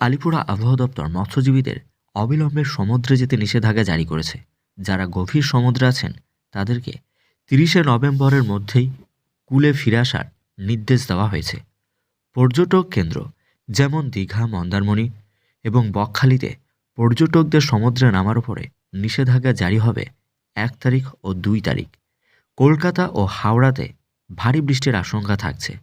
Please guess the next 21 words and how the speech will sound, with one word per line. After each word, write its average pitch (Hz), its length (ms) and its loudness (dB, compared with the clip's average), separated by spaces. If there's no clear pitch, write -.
হুগলির 156 320 2
একাধিক 123 480 -2
জায়গাতে 101 480 -4
বিক্ষিপ্ত 131 540 -2
ভারী 95 260 0
বর্ষণ 95 380 -4
চলবে। - 320 -8
অন্যদিকে 131 460 0
বাংলাদেশ 160 500 0
আবহাওয়া 139 420 0
অধিদপ্তর 135 480 0
জানিয়েছে, 95 460 -4
মোংলা 127 360 2
ও 95 100 -2
পায়রা 110 380 -2
সমুদ্র 123 480 0
বন্দরে 123 400 2
সতর্ক 135 520 0
সংকেত 107 400 -2
বাড়িয়ে 107 460 -2
দেওয়ার 135 180 0